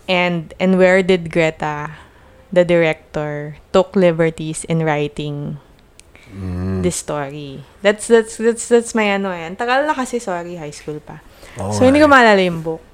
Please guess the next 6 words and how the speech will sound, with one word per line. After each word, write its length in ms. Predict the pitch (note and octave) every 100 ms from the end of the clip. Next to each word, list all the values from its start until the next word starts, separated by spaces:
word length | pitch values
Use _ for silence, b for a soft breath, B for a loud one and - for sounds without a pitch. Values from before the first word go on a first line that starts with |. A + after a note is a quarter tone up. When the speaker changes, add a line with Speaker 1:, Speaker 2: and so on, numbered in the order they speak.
| - -
Speaker 1:
So, 380 | - A#3 A3 - -
pang 160 | C4+ C#4
inisip 400 | C#4+ C#4 C4 -
ko 120 | G#3+
kasi, 600 | C4+ C#4 B3 G#3+ A3 G#3+ b b b -
um, 560 | G#3 G3+ G3 G3 G3